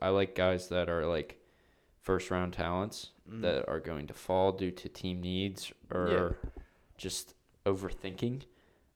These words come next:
Speaker 1: I think Will Grier could easily be, if people's, if, if people, if the need for quarterback was higher than it is, I think Will Grier could be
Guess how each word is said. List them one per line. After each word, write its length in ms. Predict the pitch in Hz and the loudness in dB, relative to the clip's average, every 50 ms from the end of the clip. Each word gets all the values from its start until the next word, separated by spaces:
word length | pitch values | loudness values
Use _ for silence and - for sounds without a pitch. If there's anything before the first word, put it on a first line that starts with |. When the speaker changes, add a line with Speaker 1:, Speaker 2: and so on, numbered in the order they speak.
| _ - | _ -4
Speaker 1:
I 100 | 98 98 | -4 -2
think 260 | - - 104 95 - | 2 0 0 2 4
Will 160 | 98 101 98 95 | 6 6 6 6
Grier 300 | 92 87 92 92 101 101 | 4 4 4 4 4 4
could 220 | - - 95 - - | 2 -2 -4 -4 -4
easily 440 | - 101 107 104 104 107 107 107 107 | -4 -2 -2 -2 -2 0 0 -2 -2
be, 420 | 101 - 104 104 107 104 104 - - - - - - - - - - _ _ - | -2 -4 -4 -2 -2 -2 -4 -6 -10 -20 -20 -20 -20 -20 -20 -20 -20 _ _ -12
if 160 | - - - | -12 -6 -4
people's, 520 | - - - 117 107 110 107 104 101 101 - - - - | -2 2 2 2 2 2 0 0 0 -4 -10 -8 -2 0
if, 160 | 104 101 104 - - | 0 0 2 2 0
if 180 | 117 - - | 0 0 2
people, 540 | - - 143 143 160 156 143 127 113 - - - - _ _ _ | 4 4 4 4 4 2 2 2 2 -2 -6 -12 -20 _ _ _
if 160 | - 117 117 | 0 0 2
the 100 | - 127 | 4 2
need 320 | 117 113 113 117 127 131 127 | 4 4 4 4 4 2 2
for 160 | - - 117 | 0 -2 -2
quarterback 680 | - - - 110 107 98 98 90 90 92 90 87 - - - - - _ - | -2 -2 2 4 4 4 6 6 6 6 6 6 4 0 -8 -18 -20 _ -10
was 360 | - 90 92 92 92 90 92 | -4 0 2 2 2 2 -2
higher 440 | - - - 98 92 90 90 90 92 | -6 -2 4 4 6 6 6 4 4
than 220 | 90 90 87 87 87 | 2 0 -4 -6 -6
it 160 | 85 78 78 | -6 -4 -4
is, 340 | 80 78 58 57 - - - _ _ _ _ _ _ _ _ _ _ _ _ - | -4 -4 -4 -6 -10 -12 -14 _ _ _ _ _ _ _ _ _ _ _ _ -4
I 60 | 90 | -4
think 280 | - - - 101 92 90 | -4 -2 -4 -4 -2 0
Will 160 | 95 92 90 | 0 2 2
Grier 380 | 90 90 73 71 71 73 76 - | 0 0 -4 -4 -2 -2 -2 -4
could 180 | - - - | -6 -8 -10
be 400 | - - 78 78 76 78 - - | -10 -8 -8 -6 -8 -8 -10 -12